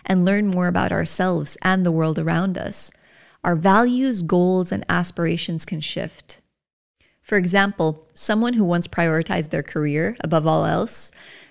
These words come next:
may find that they value family or personal relationships more as they get older.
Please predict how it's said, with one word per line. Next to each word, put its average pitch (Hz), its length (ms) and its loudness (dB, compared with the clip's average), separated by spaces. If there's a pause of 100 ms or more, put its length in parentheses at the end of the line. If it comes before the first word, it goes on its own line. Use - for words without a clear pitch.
(160)
may 196 220 4
find 226 420 0
that 208 140 -4
they 196 100 2
value 208 380 2
family 185 680 0
or 151 200 -2
personal 196 600 -2
relationships 185 720 -2
more 156 200 -2
as 151 140 -6
they 156 140 -2
get - 160 -6
older. - 400 -6